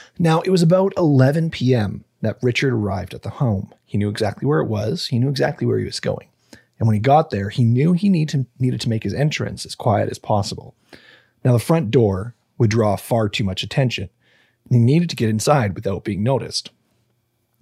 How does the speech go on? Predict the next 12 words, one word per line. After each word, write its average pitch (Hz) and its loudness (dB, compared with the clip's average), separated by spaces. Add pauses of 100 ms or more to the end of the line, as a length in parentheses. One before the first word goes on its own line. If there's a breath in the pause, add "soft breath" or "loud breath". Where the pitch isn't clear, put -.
So 131 2 (440 soft breath)
he - 0
went 143 4
to 117 -2
the 110 2
back 95 -2
of - -10
the 92 -8
building. 131 0 (1120 loud breath)
He - 0
used 156 2
his 135 0